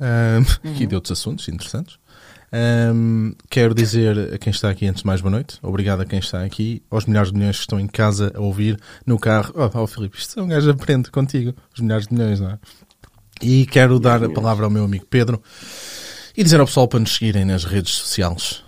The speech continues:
Speaker 1: ahm, nos Twitters, nos Instagrams, nessa cena toda. Vocês já sabem como é que é. Pedrinho, boa noite.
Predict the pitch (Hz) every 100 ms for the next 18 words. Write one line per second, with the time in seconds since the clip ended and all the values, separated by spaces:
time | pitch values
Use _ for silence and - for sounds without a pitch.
0 | - - 98 85 82 80 82 80 - -
1 | 92 - 95 - 78 - 85 92 95 92
2 | 87 87 87 151 - - 95 104 113 160
3 | 117 - 95 92 92 92 - 90 92 -
4 | _ - 117 104 90 _ _ 107 85 -